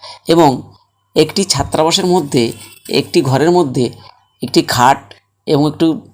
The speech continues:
বাতিদান ও পুস্তক রাখার জায়গা ছিল। দুটি আবাসের মাঝে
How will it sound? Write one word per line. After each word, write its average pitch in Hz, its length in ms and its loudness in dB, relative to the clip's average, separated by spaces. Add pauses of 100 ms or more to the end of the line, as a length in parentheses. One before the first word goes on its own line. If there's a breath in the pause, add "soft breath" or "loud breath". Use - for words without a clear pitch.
(140)
বাতিদান 156 580 2 (340)
ও 160 220 0 (300)
পুস্তক 160 320 0
রাখার 147 300 0
জায়গা 113 260 2
ছিল। - 260 -4 (1160 loud breath)
দুটি 214 460 2 (1700)
আবাসের 170 440 2
মাঝে 147 480 2